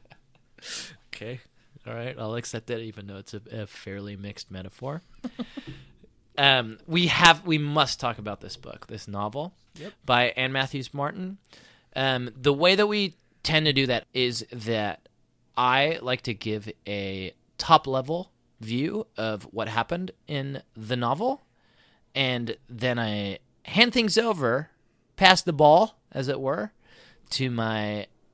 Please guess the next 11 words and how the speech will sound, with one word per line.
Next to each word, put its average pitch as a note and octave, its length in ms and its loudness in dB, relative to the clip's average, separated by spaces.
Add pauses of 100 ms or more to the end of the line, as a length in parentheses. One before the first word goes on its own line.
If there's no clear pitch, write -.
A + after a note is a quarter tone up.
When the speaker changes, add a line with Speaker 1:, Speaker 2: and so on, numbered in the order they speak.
(200)
Speaker 1:
colleague B2 440 0
and G#2 140 -8
teammate D3+ 480 -4
here, F3 280 -6 (680)
Tanner A#2+ 280 0
Greenring, C#3+ 440 -8 (320)
who B2 280 -4
also A#2+ 500 0
describes - 480 -14
the - 80 -16
novel. - 400 -16